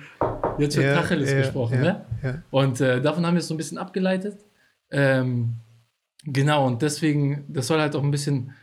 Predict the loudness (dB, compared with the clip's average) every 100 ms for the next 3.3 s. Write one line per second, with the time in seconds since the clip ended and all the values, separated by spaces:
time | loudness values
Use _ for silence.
0 | _ -8 -8 -2 2 4 4 2 0 0
1 | -2 -2 -2 -2 -2 -2 -4 -6 -6 -2
2 | -2 -2 -4 -16 -20 _ -4 -2 -2 -2
3 | -2 -2 -6